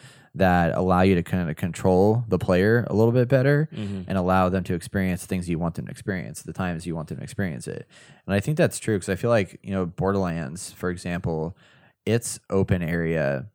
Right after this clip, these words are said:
Speaker 1: but very linear paths in most cases. And I kinda like that because I can see clearly,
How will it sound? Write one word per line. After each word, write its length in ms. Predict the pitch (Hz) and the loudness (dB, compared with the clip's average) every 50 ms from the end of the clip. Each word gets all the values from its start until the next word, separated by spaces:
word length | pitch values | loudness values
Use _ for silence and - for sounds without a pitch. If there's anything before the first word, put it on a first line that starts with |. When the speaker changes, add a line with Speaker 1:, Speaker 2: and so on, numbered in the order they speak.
| _ _ _ _ _ _ _ _ _ _ _ _ | _ _ _ _ _ _ _ _ _ _ _ _
Speaker 1:
but 180 | - 95 82 71 | 0 0 0 0
very 460 | 82 92 92 90 90 90 87 87 - - - | 0 2 2 2 2 2 0 -2 -4 -8 -8
linear 400 | 92 92 87 90 87 87 87 - | -6 -4 -4 -2 -2 -2 -2 -2
paths 420 | - - 85 85 87 87 87 - | 0 2 2 2 2 2 0 -2
in 140 | - - 92 | -6 -8 -4
most 240 | 90 87 85 85 - | -2 -2 -2 -2 -2
cases. 580 | - 85 85 85 - 113 117 123 131 131 - - - - - - _ _ - | -2 -2 -2 0 0 -2 0 0 -2 -4 -6 -10 -18 -20 -20 -20 _ _ -8
And 80 | 87 | -6
I 20 | 95 | -4
kinda 240 | - - 143 151 131 | 0 2 4 4 6
like 260 | 98 92 98 104 - | 6 6 4 4 4
that 280 | - 120 127 131 135 - | 2 4 4 4 4 4
because 280 | 110 - - 98 90 | 2 2 2 2 2
I 100 | 92 90 | 2 2
can 180 | 87 - 95 87 | 2 0 -4 -6
see 320 | 85 - - 110 107 101 | -6 -4 -2 0 0 0
clearly, 720 | - - - - 98 101 104 104 98 90 90 87 82 85 | -2 -4 -4 -2 0 2 2 2 2 2 0 0 -2 -4